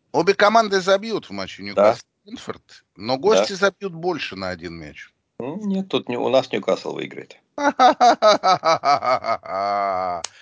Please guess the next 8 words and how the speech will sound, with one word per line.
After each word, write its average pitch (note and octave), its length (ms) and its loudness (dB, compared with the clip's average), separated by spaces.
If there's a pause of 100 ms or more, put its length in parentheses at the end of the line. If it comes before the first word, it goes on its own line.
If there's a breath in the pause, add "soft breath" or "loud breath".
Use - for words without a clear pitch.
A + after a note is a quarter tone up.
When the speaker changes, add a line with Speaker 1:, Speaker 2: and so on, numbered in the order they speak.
(120 loud breath)
Speaker 1:
Два F3 280 2
один F#3+ 320 -2
Брентфорд. F3+ 440 -8 (480)
Speaker 2:
Ну, - 140 -12
соответственно, A2+ 540 2
наоборот. D2 440 -2 (720 loud breath)
Speaker 1:
Ну E4 140 -6
что, A2 280 -6